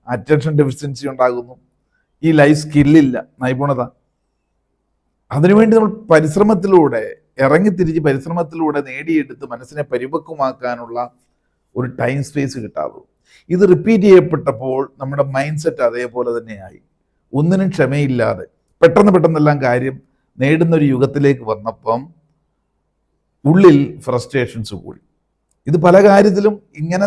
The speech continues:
നമ്മൾ രൂപീകൃതമായ കാര്യങ്ങൾ ഒരു വ്യക്തിയുടെ വ്യക്തിത്വത്തിലെ പല മേഖലകളിലും അങ്ങ് ബാധിച്ചു.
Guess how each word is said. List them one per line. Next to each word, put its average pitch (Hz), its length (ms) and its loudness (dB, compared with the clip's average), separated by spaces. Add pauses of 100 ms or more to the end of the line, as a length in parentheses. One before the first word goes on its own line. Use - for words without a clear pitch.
നമ്മൾ 170 200 0 (140)
രൂപീകൃതമായ 165 680 -2 (100)
കാര്യങ്ങൾ 127 380 -6 (480)
ഒരു 139 160 -2
വ്യക്തിയുടെ 147 420 0
വ്യക്തിത്വത്തിലെ 135 600 -4 (380)
പല 139 200 4 (140)
മേഖലകളിലും 147 640 0
അങ്ങ് 123 200 -20
ബാധിച്ചു. - 320 -20